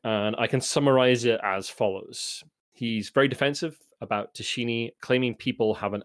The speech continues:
axe to grind over the matter. Rado claims to have done research and asked Italian friends over the word "neri" that is part of what Tascini said and has been interpreted by the,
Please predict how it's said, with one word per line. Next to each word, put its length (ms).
axe 240
to 100
grind 480
over 200
the 80
matter. 400
Rado 400
claims 400
to 60
have 60
done 180
research 460
and 100
asked 200
Italian 380
friends 380
over 180
the 100
word 280
"neri" 380
that 180
is 80
part 280
of 80
what 140
Tascini 340
said 360
and 100
has 100
been 180
interpreted 600
by 180
the, 100